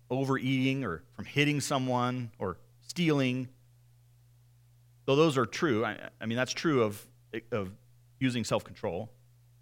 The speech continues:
But in reality, it protects us from something more important. This, this fruit that the Spirit of God is producing in us protects us from something much more important.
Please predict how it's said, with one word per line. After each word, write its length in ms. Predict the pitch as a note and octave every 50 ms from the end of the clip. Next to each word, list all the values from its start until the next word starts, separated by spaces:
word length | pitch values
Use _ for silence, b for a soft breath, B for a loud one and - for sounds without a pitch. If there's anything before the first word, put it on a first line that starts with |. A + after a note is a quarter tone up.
| _ _ _ _ _ _ _ _
But 320 | - C3 B2 - - - - -
in 120 | C3 B2+
reality, 480 | B2+ B2+ C3 D#3 G3 G3 D3 A#2 A2+ -
it 180 | - C#3 - -
protects 400 | - A#2 - - - F#3 - -
us 140 | C#3+ B2 -
from 180 | - B2 G#2+
something 320 | - - B2+ G#2 - G#2+ F#2+
more 160 | G2+ G#2+ A2
important. 400 | G2+ F#2 - - - - - - _ _ _ _ _ _ _ _ _ _ _ _ _ _ _ _ _ _ _ _ _ _ _ _ -
This, 260 | A#2 G#2+ - - - - -
this 160 | A2+ G#2 -
fruit 440 | - - - - C3+ D3 D3 - -
that 100 | - -
the 60 | -
Spirit 300 | - - - A#2+ A#2 A#2+
of 80 | A#2+ A2
God 140 | A2+ A2 G#2+
is 60 | G#2
producing 340 | - A2 G#2 G#2+ - G#2 G2+
in 60 | G2
us 100 | F#2 -
protects 380 | - G#2 - - A#2+ A#2+ -
us 80 | A#2 A#2
from 160 | - A2+ G2+
something 360 | - - F2+ D2+ F#2 F2 E2+ - _ _ _ _ _ _ _ _ - - _ _ _ _ _ _ _ _ _ _ _ _ _ _ _ _ _ _ _ -
much 300 | G#2+ G#2+ A2 A2+ - -
more 140 | - G#2 G#2
important. 420 | F#2+ F2+ - - D2+ G1+ G1+ -